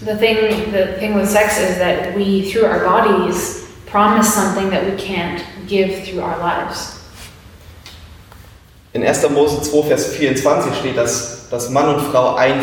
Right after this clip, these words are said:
Speaker 2: Fleisch werden.
Speaker 1: In, ähm, Genesis,
Speaker 2: So.
Speaker 1: uh,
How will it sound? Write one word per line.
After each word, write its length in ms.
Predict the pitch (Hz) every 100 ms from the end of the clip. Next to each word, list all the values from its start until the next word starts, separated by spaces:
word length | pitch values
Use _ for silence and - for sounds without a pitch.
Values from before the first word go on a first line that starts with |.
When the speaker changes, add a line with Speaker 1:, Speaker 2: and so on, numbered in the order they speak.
| -
Speaker 2:
Fleisch 380 | 131 127 - -
werden. 320 | 104 - - - - - - - -
Speaker 1:
In, 320 | 214 214 208 208
ähm, 180 | 196 - -
Genesis, 880 | 208 202 214 214 208 196 - - -
Speaker 2:
So. 60 |
Speaker 1:
uh, 40 | -